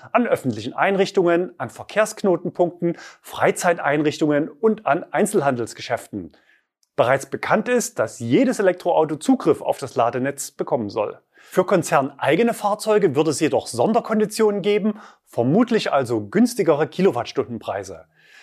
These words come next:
Die Konzernpressemeldung nennt auch noch eine spannende Zahl, die den Umfang des Projekts verdeutlicht. Es ist die Rede von zwei Millionen Parkplätzen.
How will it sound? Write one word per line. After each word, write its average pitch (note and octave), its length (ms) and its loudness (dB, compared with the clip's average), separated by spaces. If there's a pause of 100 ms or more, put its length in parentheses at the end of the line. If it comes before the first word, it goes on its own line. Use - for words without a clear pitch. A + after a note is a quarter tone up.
(260)
Die F#3+ 80 2
Konzernpressemeldung E3+ 1400 2
nennt B2 360 0
auch D#3+ 220 0
noch E3 140 0
eine B2+ 220 -4
spannende A3 500 2
Zahl, F#3 380 2 (460)
die C#3+ 120 2
den F#3 160 2
Umfang G#3+ 500 2
des B2 140 -4
Projekts A2 380 0
verdeutlicht. A2+ 760 -4 (340)
Es - 160 -6
ist - 240 -4
die C3 80 0
Rede D#3+ 320 4
von A#2+ 280 -6
zwei A#2+ 380 0
Millionen D#3+ 520 4
Parkplätzen. A#2 880 0